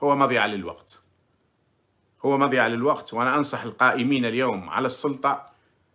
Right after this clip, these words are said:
الغاصبين لها ظلما وعدوانا أن يعيدوا وجهة النظر في كل شيء، وأن يكونوا صادقين مع هذا الشعب، وأن يطبقوا المادة السابعة والثامنة بحق لقيام الدولة المدنية.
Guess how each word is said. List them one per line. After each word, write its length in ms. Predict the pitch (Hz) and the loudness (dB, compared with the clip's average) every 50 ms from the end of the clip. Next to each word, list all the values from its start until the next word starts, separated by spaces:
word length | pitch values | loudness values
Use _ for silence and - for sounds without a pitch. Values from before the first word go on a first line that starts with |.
| _ _ _ _ _ _ _ _ - | _ _ _ _ _ _ _ _ -6
الغاصبين 760 | 107 107 - 120 135 135 131 - 131 123 117 143 151 135 123 | -6 -6 0 2 2 2 2 2 -4 -2 0 0 0 2 2
لها 300 | 120 131 139 131 123 113 | 2 0 0 0 0 -2
ظلما 360 | 101 101 139 143 127 120 113 113 | 0 0 0 0 0 0 0 0
وعدوانا 640 | 110 107 110 101 120 135 135 123 110 104 101 101 - - _ _ _ _ _ _ _ _ _ 170 | -2 -2 -2 0 2 2 2 2 0 -2 -4 -6 -10 -14 _ _ _ _ _ _ _ _ _ 2
أن 140 | 175 170 | 4 4
يعيدوا 560 | 160 156 151 131 175 240 294 233 147 139 120 123 | 6 4 6 6 6 6 6 6 4 4 0 0
وجهة 200 | 117 120 120 - | -2 -4 -6 -2
النظر 300 | 123 127 123 123 117 110 | 0 0 2 2 0 -2
في 160 | - - 123 101 | -4 -4 -6 -8
كل 300 | - - 202 196 170 135 | 4 4 6 6 6 2
شيء، 400 | - - 170 135 104 95 - - _ _ _ _ _ _ _ _ _ _ | 2 4 4 4 4 0 -6 -12 _ _ _ _ _ _ _ _ _ _
وأن 220 | - 127 131 131 131 | 0 0 2 2 2
يكونوا 400 | 131 127 120 - - 143 127 110 | 2 0 0 0 -2 -2 -2 -2
صادقين 680 | - - 135 127 113 107 117 - - 190 190 147 123 | -2 0 0 0 0 0 -4 -2 0 2 2 2 4
مع 240 | 117 113 117 120 117 | 4 4 4 4 2
هذا 100 | 113 110 | 0 -4
الشعب، 440 | 107 - - 151 135 110 101 95 - - _ _ _ _ _ _ | -6 -2 0 2 2 2 2 -2 -6 -14 _ _ _ _ _ _
وأن 160 | 110 113 113 | -4 -2 -2
يطبقوا 520 | 110 104 - - 120 98 - 107 - - 107 | -2 -2 -2 -2 -2 -2 -6 -10 -8 -6 -6
المادة 360 | 98 107 123 120 101 - 101 | -2 0 0 0 0 -2 -8
السابعة 460 | 92 - - 139 127 113 104 95 98 | -8 -4 0 0 2 2 2 0 0
والثامنة 580 | 110 107 - - 135 131 127 127 127 127 - - - - - | 0 -2 -2 -2 -2 0 0 0 -2 -2 -6 -8 -14 -18 -12
بحق 480 | 104 107 98 - - 196 - - - - - - - - - - - - _ _ _ _ _ _ _ _ _ _ - | -10 -10 -6 4 4 4 4 4 -2 -12 -20 -20 -20 -20 -20 -20 -20 -20 _ _ _ _ _ _ _ _ _ _ -12
لقيام 460 | 104 98 - 117 107 120 123 117 101 | -12 -10 -10 -6 0 0 2 2 0
الدولة 320 | 92 85 110 110 104 95 | -2 -4 -4 -4 -4 -4
المدنية. 520 | 92 90 87 85 80 80 76 76 76 73 | -6 -8 -10 -12 -14 -14 -16 -16 -20 -20